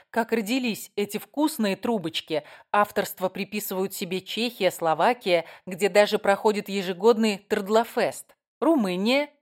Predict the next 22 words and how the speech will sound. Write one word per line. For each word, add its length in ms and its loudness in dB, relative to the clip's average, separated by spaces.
и 140 -4
Венгрия. 640 -2
В 40 -12
Венгрии 540 0
трдельник 1000 -2
называется 920 0
кюртескалач. 1040 -2
В 60 -20
сокращенном 720 0
варианте 720 0
его 340 0
иногда 360 4
называют 680 2
курташ. 600 2
По 100 -4
секрету, 680 -2
на 100 -4
пешеходной 720 -2
улочке 680 -4
российского 720 -4
города 420 0
Владимира 640 -2